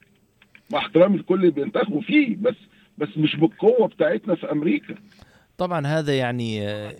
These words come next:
Speaker 2: انتقاد الهدف منه التحفيز على المشاركة حتى يكون لنا صوت، وبالتالي إذا حدث أن كان لنا صوت يحدث لنا من يمثلنا ويستطيع أن يضع مصالحنا في مواضيع الهجرة وخلافها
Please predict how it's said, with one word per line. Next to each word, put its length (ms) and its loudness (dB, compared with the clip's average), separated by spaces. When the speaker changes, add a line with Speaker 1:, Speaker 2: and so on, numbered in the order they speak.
Speaker 2:
انتقاد 580 -4
الهدف 440 -4
منه 560 -4
التحفيز 640 -6
على 180 -2
المشاركة 600 -4
حتى 300 -8
يكون 240 -8
لنا 320 -4
صوت، 420 -4
وبالتالي 420 -2
إذا 140 -4
حدث 380 -6
أن 160 -4
كان 260 -2
لنا 280 -2
صوت 320 -4
يحدث 360 -6
لنا 300 -2
من 180 -2
يمثلنا 800 -2
ويستطيع 1000 -4
أن 60 -4
يضع 260 -4
مصالحنا 800 -4
في 200 -6
مواضيع 380 -4
الهجرة 400 -4
وخلافها 720 -6